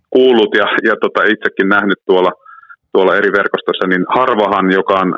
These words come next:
ää, vaikka tämmöistä niin kuin hybridiä, ladattavaa hybridiä kokeilu, niin harva haluaa mennä siitä takaisin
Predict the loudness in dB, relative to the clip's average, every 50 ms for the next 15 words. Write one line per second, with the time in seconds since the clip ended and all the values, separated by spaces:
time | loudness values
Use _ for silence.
0 | -2 0 0 0 0 0 -2 -2 -2 -2 -2 -2 -4 -6 -6 _ _ _ _ _
1 | -4 -2 -2 -2 -4 -4 -4 -4 -2 0 0 0 2 0 0 0 0 0 0 0
2 | 0 0 0 0 -2 -6 _ _ _ _ _ -2 0 0 0 -2 -2 -2 0 0
3 | 2 0 0 0 0 -2 -2 -2 -2 0 0 -2 -2 0 0 0 0 2 0 0
4 | 0 0 0 0 0 0 0 0 0 2 2 2 2 2 0 0 -2 -4 -2 -2
5 | -2 -2 -2 -2 -4 -6 -4 -2 -2 -2 0 -2 -2